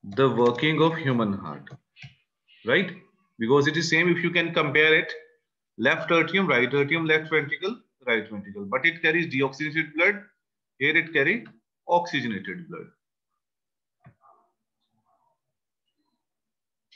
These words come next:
Right, we can mention with blue color as oxygenated blood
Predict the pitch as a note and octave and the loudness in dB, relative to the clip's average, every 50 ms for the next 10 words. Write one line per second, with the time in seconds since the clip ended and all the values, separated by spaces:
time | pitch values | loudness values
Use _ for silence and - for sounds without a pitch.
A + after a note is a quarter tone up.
0 | _ _ _ _ _ _ _ _ _ _ _ _ _ _ _ _ - F#2+ G#2 B2+ | _ _ _ _ _ _ _ _ _ _ _ _ _ _ _ _ -14 -8 -6 -6
1 | D3 C#3+ C3+ C3+ C3+ B2+ C#3+ C#3+ C#3 C3+ C3 C3 C3 - D3 D3 D3 D3 D3 - | -6 -4 -6 -8 -6 -6 -6 -6 -4 -6 -6 -8 -8 -10 -10 -10 -10 -12 -14 -18
2 | - - - - _ _ _ _ _ _ _ _ _ _ _ _ _ _ _ - | -20 -20 -20 -20 _ _ _ _ _ _ _ _ _ _ _ _ _ _ _ -8
3 | A2+ C3 B2+ A2+ G#2+ A2+ A#2+ C3+ D3 C#3+ C#3+ C3 A#2+ A#2 B2 C#3+ C#3 - - - | -8 -8 -8 -8 -8 -6 -4 -4 -4 -4 -4 -2 -2 0 -2 -2 -4 -10 -14 -8
4 | - A2 A2+ A2+ A#2+ A#2+ A#2 A#2 A#2+ A#2 - - - B2+ B2 B2 A#2 - B2 A#2 | -4 -2 -2 -2 -2 -4 -6 -6 -8 -8 -8 -8 -12 -10 -10 -10 -10 -10 -14 -14
5 | A2 G#2+ A2+ A#2 A#2 A2+ G#2 G2 | -12 -8 -4 -2 -2 -2 -4 -6